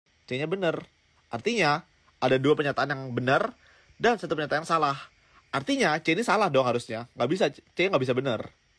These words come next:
gitu maksudnya. Sebenarnya bikin sulit itu karena kalimat ya, guys. Contohnya, kalimat ini benar. Kalau ini benar, artinya kalimat ini benar. Tapi kalau ini salah, artinya kalimat ini salah, ya nggak?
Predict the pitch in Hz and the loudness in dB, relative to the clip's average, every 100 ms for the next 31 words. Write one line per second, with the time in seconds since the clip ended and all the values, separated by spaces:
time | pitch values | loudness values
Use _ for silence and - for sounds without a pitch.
0 | _ _ _ 104 120 117 101 104 104 - | _ _ _ -10 -6 -4 -6 -8 -12 -16
1 | 78 - _ _ _ _ _ _ _ _ | -20 -20 _ _ _ _ _ _ _ _
2 | _ _ _ - 127 135 190 156 143 151 | _ _ _ -12 -8 -2 0 0 -2 -4
3 | 143 156 151 202 185 - 147 151 165 139 | -4 -4 0 0 0 -2 -2 -2 0 -2
4 | 139 127 101 98 101 - - - _ _ | -2 -4 -4 -6 -8 -10 -14 -18 _ _
5 | 123 127 147 147 107 - - 156 180 208 | 0 2 0 0 -2 -8 -2 0 2 -2
6 | 208 208 196 165 147 110 - _ _ - | -2 -2 0 2 0 0 -10 _ _ -2
7 | 147 160 160 151 185 269 277 139 131 170 | 0 0 -2 2 2 0 -4 -6 -2 -2
8 | 214 160 165 180 180 151 - - _ _ | -2 -2 -2 0 0 0 0 -4 _ _
9 | _ - 208 240 202 208 233 247 175 170 | _ -4 0 2 2 0 0 2 2 0
10 | - - 123 120 143 214 - _ - 117 | -6 -16 -14 -10 -6 -6 -6 _ -10 -8
11 | 107 147 160 151 120 - _ _ - 113 | -10 -6 -2 0 -2 -6 _ _ -12 -10
12 | 104 | -10